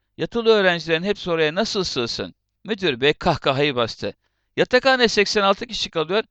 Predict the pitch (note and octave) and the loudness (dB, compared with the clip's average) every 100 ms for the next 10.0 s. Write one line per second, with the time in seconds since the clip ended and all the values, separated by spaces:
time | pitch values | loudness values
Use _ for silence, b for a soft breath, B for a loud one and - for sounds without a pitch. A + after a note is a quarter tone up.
0 | _ _ - A3 - G#3+ - F#3 G3+ G#3+ | _ _ 2 2 4 0 0 -2 0 -2
1 | F3 D3 B2 C#3 F#3 A#3+ F3+ G2+ - _ | -4 -8 -8 -4 0 2 2 -2 -14 _
2 | _ _ C3 B2+ F#3+ A#3+ B2 B2+ C3 G3 | _ _ 0 2 2 0 -2 -6 -6 -4
3 | B3 B3 F#3+ D3+ A#2 - b b - - | 0 0 2 0 -2 -6 b b -10 -6
4 | D#3+ A#3+ A#3+ F#3+ F#3+ F3 F3 E3+ D3 E3 | 0 4 4 2 -4 -4 -8 -8 -4 -2
5 | D#3 G3+ G#3 F3+ - E3+ F3 F3 F#3+ D#3+ | 0 -2 -2 -4 0 -2 -2 -6 -2 0
6 | D#3 F#3 D3+ D#3 A#2+ G#2 - _ _ _ | 0 -2 -2 -4 -4 -8 -12 _ _ _
7 | - E3 - B3 A3+ F#3+ F3+ D3+ D#3+ D3 | -12 -12 -8 0 2 2 -4 -6 -10 -10
8 | - C#3 - G3 F#3+ D#3 - F3 D#3+ D3+ | -10 -10 -6 -8 -6 -8 -6 -6 -4 -4
9 | F#3 - C3 C3+ C#3 A#2+ A2+ G2+ F#2+ - | -4 -6 -6 -4 -8 -4 -2 -2 -4 -20